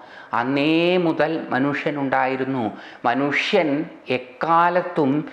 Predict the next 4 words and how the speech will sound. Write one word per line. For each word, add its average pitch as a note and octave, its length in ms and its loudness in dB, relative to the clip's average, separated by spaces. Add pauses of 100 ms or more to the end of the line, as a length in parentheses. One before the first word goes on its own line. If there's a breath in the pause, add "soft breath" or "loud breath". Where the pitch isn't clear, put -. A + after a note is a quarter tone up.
(240 loud breath)
ജിജ്ഞാസുവായിരുന്നു. C3 1700 0
അവൻ്റെ B2+ 220 0
ചുറ്റുപാടുകളെക്കുറിച്ച് D3+ 1160 0
അറിയുവാൻ, B2+ 640 0